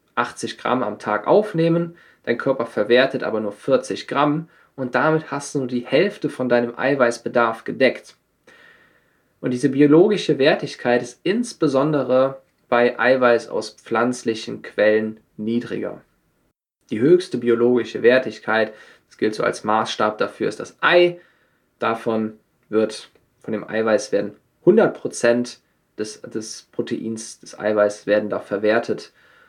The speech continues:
Ähm, ansonsten, ja, sind die meisten tierischen Eiweißquellen, äh, besitzen eine hohe biologische Wertigkeit. Und naja, um das eben auszugleichen,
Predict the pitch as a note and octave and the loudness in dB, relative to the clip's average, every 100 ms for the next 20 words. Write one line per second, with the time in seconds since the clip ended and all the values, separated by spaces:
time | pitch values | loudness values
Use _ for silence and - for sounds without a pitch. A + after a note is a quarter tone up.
0 | _ _ A#2 A2 G#2+ A2 G#2+ G#2+ G#2+ - | _ _ -6 -4 -2 -4 -2 -2 -2 -8
1 | A2 G#2+ - _ C3 G2+ F#2 - - A2+ | -10 -10 -16 _ -6 -6 -6 -14 -6 -4
2 | A2 A2 G#2 G#2+ G#2+ - G#2+ G#2 - _ | -4 -2 0 0 -2 -6 -6 -6 -12 _
3 | - A3 G3+ D#3 - B2 A2+ - A#2 A#2+ | -2 4 6 6 2 -4 -4 -2 0 2
4 | A2 - - A2 A2+ A2+ A2+ A2+ _ _ | 2 -2 -8 -4 -2 -2 -4 -10 _ _
5 | _ _ _ - G#2+ - - - A2 A2 | _ _ _ -12 -10 -10 -10 -4 -4 -2
6 | C3+ C3 - A#2+ A#2 A#2 A2+ A#2+ B2 C3+ | 2 0 2 2 2 0 -2 0 4 4
7 | C3+ A#2+ - A#2 A2 - - _ _ _ | 2 -6 -4 0 0 0 -12 _ _ _
8 | _ _ _ _ A#2+ A2+ A2 A2 - - | _ _ _ _ 0 0 -2 -8 -12 -16
9 | - _ _ _ _ _ B2 B2 A2+ - | -18 _ _ _ _ _ 0 2 2 2
10 | D#3 D#3+ D3+ - - C3+ C3+ - D3 D#3 | 0 2 0 -2 -2 -2 -2 2 2 2
11 | - A#2+ A2+ B2 - A#2+ | -4 -2 2 2 0 -10